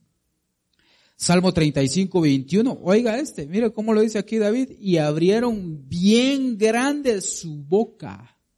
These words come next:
contra mí". No medio la abrieron, ¿verdad? La abrieron bien grande. Hasta así hacían, ¿verdad? Para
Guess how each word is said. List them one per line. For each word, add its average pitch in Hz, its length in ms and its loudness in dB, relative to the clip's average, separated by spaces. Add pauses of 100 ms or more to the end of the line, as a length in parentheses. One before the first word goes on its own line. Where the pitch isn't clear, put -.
(880)
contra 123 720 -2
mí". 160 340 -6 (1900)
No 202 160 -6
medio 226 300 0
la 139 140 0
abrieron, 185 460 0
¿verdad? 151 380 -6 (300)
La 135 180 -4
abrieron 214 540 0
bien 214 480 -2
grande. 247 500 -6 (920)
Hasta 123 320 -16
así 175 300 -4
hacían, 170 380 -4
¿verdad? 147 220 -10 (1700)
Para 120 460 -8